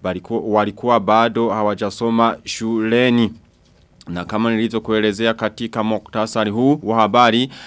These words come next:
kazi za ujenzi wa soko la kisasa mahala kunapopatikana soko la zamani la manispaa la jiji la Bujumbura lililotete-, lililoteketea kwa moto mnamo mwaka elfu mbili kumi na tatu zitatekelezwa kwa muda wa miaka mitano.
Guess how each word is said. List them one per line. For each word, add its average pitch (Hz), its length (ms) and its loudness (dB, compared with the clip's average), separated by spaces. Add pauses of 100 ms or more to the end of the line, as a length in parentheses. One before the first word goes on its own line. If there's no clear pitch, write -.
(180)
kazi 117 440 -2
za 113 180 2
ujenzi 113 420 -2
wa 110 140 2
soko 117 320 -4
la 110 120 2
kisasa 113 600 0
mahala 113 520 2
kunapopatikana 92 920 -6
soko 113 400 -4
la 107 140 2
zamani 110 540 -2
la 107 140 0
manispaa 107 520 -4
la 107 120 0
jiji 107 240 -10
la 110 120 0
Bujumbura 120 640 0 (360)
lililotete-, 107 460 -4 (120)
lililoteketea 117 960 -2
kwa 107 240 0
moto 113 420 -2
mnamo 113 420 0
mwaka 110 340 0
elfu 110 180 -6
mbili 110 200 -4
kumi 113 220 -6
na 104 120 -2
tatu 110 520 -2 (520)
zitatekelezwa 98 760 -4
kwa 107 180 0
muda 110 300 -2
wa 110 120 2
miaka 113 440 -2
mitano. 110 680 0